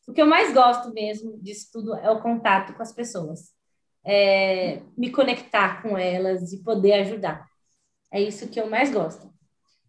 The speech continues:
E o que eu menos gosto, ah, o que eu menos gosto é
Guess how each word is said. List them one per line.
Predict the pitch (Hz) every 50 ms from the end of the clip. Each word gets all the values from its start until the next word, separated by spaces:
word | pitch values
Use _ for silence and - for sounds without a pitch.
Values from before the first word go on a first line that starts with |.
| _ -
E | 262 294
o | 339
que | 311 349 370
eu | 359 359 370
menos | 370 370 349 359 381 381 -
gosto, | 294 294 294 302 - 311 330 349 349 - 415 427 415 415 415 403 403 370 330 302 - - _ -
ah, | 262 254 262 269 269 - - - _ _ _ _ _ _ _ _ _
o |
que | - 269
eu | 277
menos | 277 269 269 269 277 269 220
gosto | 202 220 226 226 233 247 262 - - 285 269 254
é | 240 233 233 226 226 220 214 196 190 180 -